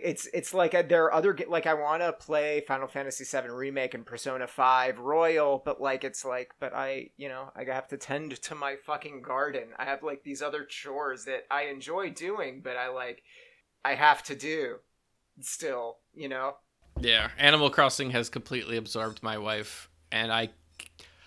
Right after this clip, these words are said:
Speaker 2: I don't know if she's put the Switch down since the game came out.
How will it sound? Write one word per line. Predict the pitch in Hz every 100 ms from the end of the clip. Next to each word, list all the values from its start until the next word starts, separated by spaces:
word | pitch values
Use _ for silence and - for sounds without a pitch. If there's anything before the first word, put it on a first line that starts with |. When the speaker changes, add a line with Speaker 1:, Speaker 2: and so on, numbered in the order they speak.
| -
Speaker 2:
I | 143
don't | 160 190 180
know | 180 170
if | -
she's | 160 135
put | - -
the | 139
Switch | 135 139 127 -
down | 139 123 113 110
since | 101 117 107
the | 113
game | 107 110 101
came | - 107 107
out. | 98 -